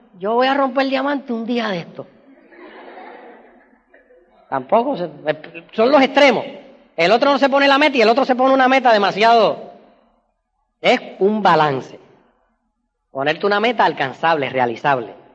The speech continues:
Y eso es bueno que te, que lo consultes con tu offline. Así que, bien importante que lean los libros. Lean mucho, eso les va a ayudar.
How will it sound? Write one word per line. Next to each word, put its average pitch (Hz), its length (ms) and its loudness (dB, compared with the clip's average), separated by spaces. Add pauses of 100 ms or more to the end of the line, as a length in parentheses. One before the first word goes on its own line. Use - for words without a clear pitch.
(300)
Y 143 200 -2
eso 208 200 0
es 175 100 -2
bueno 214 220 0
que 175 120 -2
te, 151 180 -4
que 151 100 -6
lo 143 100 0
consultes 208 460 -4
con 143 200 -6
tu 131 140 -2
offline. 127 360 -2 (1700)
Así 151 160 -6
que, - 840 -4 (580)
bien 196 280 0
importante 233 500 2
que 196 100 0
lean 202 240 2
los 185 100 2
libros. 165 360 0 (1200)
Lean 202 320 2
mucho, 196 340 0
eso 160 220 0
les 185 120 -2
va 180 40 2
a 180 60 4
ayudar. 151 420 0